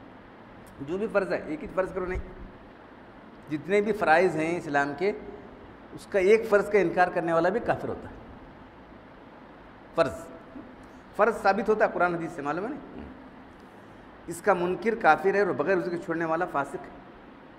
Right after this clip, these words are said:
नमाज तो फ़र्ज़ है, मानता हूँ, रोज़ा फ़र्ज़ है, नहीं रहता मेरे यहाँ से, नहीं होता। हाँ,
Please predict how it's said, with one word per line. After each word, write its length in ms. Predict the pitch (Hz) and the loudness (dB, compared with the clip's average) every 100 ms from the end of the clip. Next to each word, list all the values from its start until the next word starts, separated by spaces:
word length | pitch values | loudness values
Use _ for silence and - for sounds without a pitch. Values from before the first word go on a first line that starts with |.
| - - - - - - - - - | -20 -20 -20 -20 -20 -20 -20 -18 -6
नमाज 240 | 160 208 | 0 2
तो 100 | 208 | 2
फ़र्ज़ 260 | 190 202 185 | 2 4 2
है, 80 | 180 | 2
मानता 300 | 170 175 190 | 0 0 -2
हूँ, 180 | 175 175 | -4 -2
रोज़ा 220 | 156 190 | 2 2
फ़र्ज़ 240 | 185 175 170 | 2 0 -2
है, 60 | |
नहीं 160 | 160 160 | -2 -4
रहता 220 | 160 160 | -6 -8
मेरे 160 | 147 139 | -6 -6
यहाँ 120 | 139 | -8
से, 80 | - | -10
नहीं 100 | 139 | -10
होता। 200 | 147 143 | -10 -12
हाँ, 420 | - - - 107 | -14 -18 -16 -16